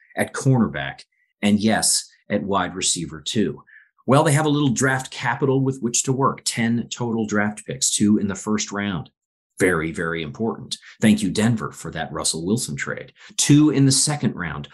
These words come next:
one in the third, one in the fourth, two in the fifth, one in the sixth, and one in the seventh. This is a team that can alter the future, or at least the immediate future of their franchise in one draft, that draft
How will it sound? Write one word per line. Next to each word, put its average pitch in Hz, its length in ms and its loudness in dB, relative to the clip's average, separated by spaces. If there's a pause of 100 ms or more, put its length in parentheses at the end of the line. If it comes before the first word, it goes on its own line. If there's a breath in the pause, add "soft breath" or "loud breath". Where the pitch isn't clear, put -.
(120)
one 135 400 6
in 127 180 2
the 117 80 0
third, 139 480 2
one 117 160 0
in 104 100 4
the 95 80 -4
fourth, 147 540 -2 (180 soft breath)
two 185 240 0
in 127 100 4
the 95 60 -2
fifth, - 480 -2 (180 soft breath)
one 147 360 6
in 104 220 0
the 87 40 -6
sixth, - 600 -2 (140)
and 107 200 4
one 82 440 -4 (220 soft breath)
in 76 360 -8 (220 soft breath)
the 95 60 0
seventh. - 600 0 (260 loud breath)
This 123 160 2
is 170 140 2
a 147 60 4
team 147 320 2
that 113 180 2
can 110 180 2
alter 127 500 0
the 110 120 0
future, 127 680 0
or 90 180 -4
at 82 80 -6
least 131 280 2
the 95 100 0
immediate 95 540 0
future 95 440 -2
of 135 160 2
their 120 160 2
franchise 117 640 -2
in 101 220 -2
one 120 240 2
draft, 120 340 -2
that 127 220 -2
draft 127 360 0